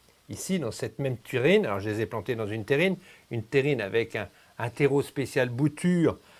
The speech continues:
et, et semis, hein, c'est le même, le même terreau. Donc là, il y a quelques boutures qui ont déjà été effectuées. Il y a déjà pratiquement deux semaines et on voit déjà qu'il y a une nouvelle végétation. Poursuivons nos boutures. Maintenant, on va faire une bouture de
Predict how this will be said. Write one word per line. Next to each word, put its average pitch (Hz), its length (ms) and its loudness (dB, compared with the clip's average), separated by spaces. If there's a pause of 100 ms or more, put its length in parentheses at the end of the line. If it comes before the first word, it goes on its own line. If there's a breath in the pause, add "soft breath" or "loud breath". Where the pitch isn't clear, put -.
(220 soft breath)
et, 123 340 0
et 113 60 -2
semis, 175 420 6
hein, 139 140 4
c'est 107 160 -2
le 107 60 -4
même, 107 220 -2
le 107 120 -2
même 117 240 0
terreau. 180 480 12 (260 loud breath)
Donc 135 160 -2
là, 226 80 6
il 247 60 6
y 196 40 6
a - 40 4
quelques 233 260 0
boutures 196 340 0
qui - 80 -2
ont 202 60 2
déjà 175 280 0
été 160 260 0
effectuées. 156 580 0 (320 loud breath)
Il 117 180 -8
y 127 300 2
a 160 140 8
déjà 139 260 2
pratiquement 151 640 0
deux 147 180 6
semaines 196 320 4
et 180 40 0
on 160 100 6
voit 175 160 6
déjà 170 260 4
qu'il 165 220 2
y 147 40 8
a 135 120 4 (300 loud breath)
une 147 100 2
nouvelle 175 260 6
végétation. 160 560 0 (440)
Poursuivons 117 480 -4
nos 139 100 6
boutures. 214 480 6 (320 loud breath)
Maintenant, 160 340 0
on 175 40 -2
va 160 120 4
faire 196 260 0 (120)
une 151 160 0
bouture 180 420 -2
de 180 320 2